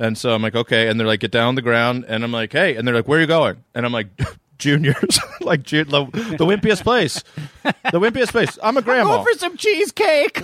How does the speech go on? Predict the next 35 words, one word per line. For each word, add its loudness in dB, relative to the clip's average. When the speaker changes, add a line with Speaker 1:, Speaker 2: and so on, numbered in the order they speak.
Speaker 2:
<laughs> -4
Speaker 1:
Yeah, 0
it's -8
only 0
nine 2
P 0
M. 4
It's -6
not -6
super -14
late. -6
He's -4
like, 2
"Where 2
are 2
you 2
coming 0
from?" 0
And 0
I'm 2
like, 0
"Tillery 0
Street." -2
And -6
they're 2
like, 2
"W-, -20
since 0
when?" 0
And -6
I'm 0
like, 0
"I 4
just -2
left -4